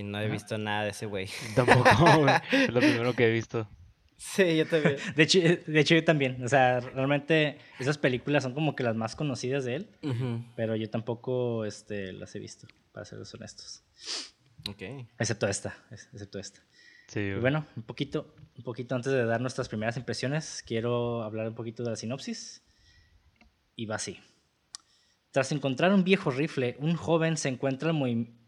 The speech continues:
Speaker 2: al movimiento de resistencia soviético contra las despiadadas fuerzas alemanas y experimenta los horrores de la Segunda Guerra Mundial. Entonces, básicamente tenemos este morrito que, este,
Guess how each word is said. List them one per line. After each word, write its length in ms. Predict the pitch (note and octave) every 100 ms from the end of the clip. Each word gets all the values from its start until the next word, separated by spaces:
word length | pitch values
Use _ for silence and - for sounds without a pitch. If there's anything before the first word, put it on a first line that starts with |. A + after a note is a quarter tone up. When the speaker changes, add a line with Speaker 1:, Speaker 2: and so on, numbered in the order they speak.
| _
Speaker 2:
al 160 | B2 B2
movimiento 480 | B2 A#2+ C3 C#3
de 60 | E3
resistencia 480 | C#3 A#2 - A#2+ D3+
soviético 600 | - B2 D3+ - C3+ B2
contra 240 | B2+ A#2
las 120 | A#2
despiadadas 400 | A2 - A2+ C3
fuerzas 220 | - C3+ C#3+
alemanas 520 | A2 A#2 C#3+ F3 -
y 60 |
experimenta 500 | B2+ - A#2 A2+ A#2
los 160 | C3+ C3
horrores 320 | G#2+ A#2 C3
de 80 | B2+
la 80 | A2
Segunda 320 | G#2+ G#2+ A2+
Guerra 160 | A2 A2+
Mundial. 360 | G#2+ F#2 - _ _ _ _ _ _ _ _ _ _ _ _ _ _
Entonces, 200 | _ A#2+
básicamente 480 | B2 C3+ C#3+ A#2 A#2
tenemos 300 | C3 A#2 A2+
este 160 | B2 C3
morrito 580 | A#2 B2 D#3 E3 D#3+
que, 760 | D#3 C3 A#2+ A#2 A2 G#2 G2 -
este, 800 | A2+ - - G#2 G2+ F#2+ F2+ F#2